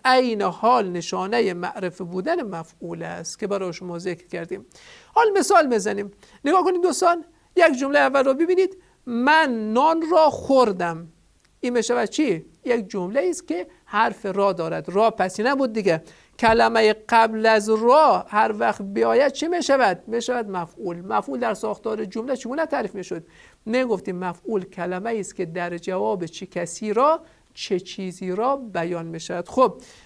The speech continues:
می‌گوییم "من نان را خوردم." من چه چیزی را خوردم؟ جواب می‌شود چی؟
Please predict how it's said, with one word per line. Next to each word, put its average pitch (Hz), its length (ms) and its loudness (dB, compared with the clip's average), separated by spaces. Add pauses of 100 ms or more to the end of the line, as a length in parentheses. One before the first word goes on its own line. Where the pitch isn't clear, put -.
(100)
می‌گوییم 294 360 0
"من 277 320 2
نان 262 360 0
را 311 160 4
خوردم." 190 480 -2
من 247 480 -2
چه - 300 0
چیزی 311 380 2
را 240 220 2
خوردم؟ 180 640 -4
جواب 196 340 -4
می‌شود 214 340 -6
چی؟ 320 240 -4